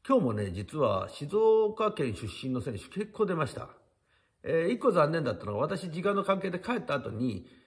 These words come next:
えー、村木君って言ってね、あの、まあ、浜松出身で、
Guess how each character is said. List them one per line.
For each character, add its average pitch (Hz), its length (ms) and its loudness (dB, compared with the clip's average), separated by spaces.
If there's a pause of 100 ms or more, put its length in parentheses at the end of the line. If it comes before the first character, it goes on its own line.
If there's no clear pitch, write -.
(180)
え 156 340 6
ー、 - 20 2
村 240 240 6
木 - 80 -6
君 - 140 -8
っ - 40 -8
て 90 80 -12
言 - 100 -12
っ - 20 -20
て 113 120 -8
ね、 - 420 -6 (500)
あ 117 140 -8
の、 104 460 -8 (540)
ま 151 120 0
あ、 - 20 -6
浜 175 200 4
松 117 180 -2
出 - 360 -10
身 98 100 -6
で、 98 280 -6